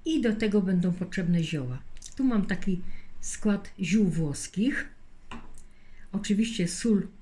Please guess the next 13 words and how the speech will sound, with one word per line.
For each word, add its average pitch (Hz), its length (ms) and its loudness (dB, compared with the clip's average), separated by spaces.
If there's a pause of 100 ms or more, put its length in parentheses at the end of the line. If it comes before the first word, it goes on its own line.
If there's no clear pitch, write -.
(420)
kłodawska 175 560 0
grubo 160 280 0
mielona 151 640 0 (720)
i 277 100 2
tutaj 233 400 2
mam 175 400 4
pomidory 196 540 2
suszone 175 680 -2 (480)
z - 160 -20
czosnkiem 185 460 -2
i 185 60 0
z 156 100 -4
bazylią. 147 600 -2